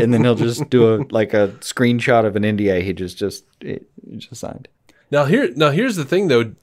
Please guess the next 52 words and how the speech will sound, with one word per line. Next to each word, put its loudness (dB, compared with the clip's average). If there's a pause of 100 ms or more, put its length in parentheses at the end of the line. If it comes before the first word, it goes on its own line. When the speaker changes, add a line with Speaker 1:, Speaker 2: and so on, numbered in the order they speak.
(260)
Speaker 2:
Uh, -4
Wesley 0
Shipp -2
sa-, -4
John 0
Wesley -2
Shipp -6
says, -2
"We 0
know 4
that 2
Joan 2
and 0
Jay 2
are, 0
are 0
on 0
Earth -4
Prime. -2 (240)
Speaker 1:
Mm-hmm. -2 (260)
Speaker 2:
We'll -4
see -2
what 2
they -2
come -2
up -2
with." -18 (140)
So -4
we, -12 (240)
we -12
might -8
not -8
need -2
the 0
multiverse -4
for -8
Jay. -8 (160)
It -12
looks -10
like -8
he's -6
on -4
Earth -10
Prime. -2
I -2
didn't 2
know 0
he -6
was -10
on -6
Earth -10
Prime. -12